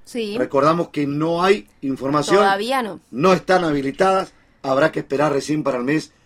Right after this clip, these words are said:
Speaker 2: de febrero la entrega de las tarjetas, eh, Zapucay, así que habrá que esperar entonces, como te decía, recién para el mes que viene, ¿no? El mes que viene.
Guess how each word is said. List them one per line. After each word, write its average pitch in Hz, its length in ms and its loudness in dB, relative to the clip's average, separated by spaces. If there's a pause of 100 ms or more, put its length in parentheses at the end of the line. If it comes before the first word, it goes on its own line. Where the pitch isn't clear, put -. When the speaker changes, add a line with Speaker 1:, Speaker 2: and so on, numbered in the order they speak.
(240)
Speaker 2:
de 120 160 -8
febrero 185 680 6 (340)
la 113 560 -12 (340)
entrega 147 580 0 (280)
de 127 100 -4
las 131 120 -2
tarjetas, 151 600 -4 (300)
eh, 101 140 -14
Zapucay, 208 720 0
así 139 240 -8
que 143 80 -2
habrá 139 160 0
que 139 80 -10
esperar - 240 -6
entonces, 143 320 -4
como 123 180 -6
te 127 80 -4
decía, 151 380 -2 (340)
recién 165 600 0 (360)
para 165 440 0
el 123 180 -2
mes 151 340 -2 (320)
que 147 320 -2
viene, 113 440 -2
¿no? 127 200 -8
El 104 140 -10
mes 123 140 -6
que 123 120 -8
viene. 90 300 -14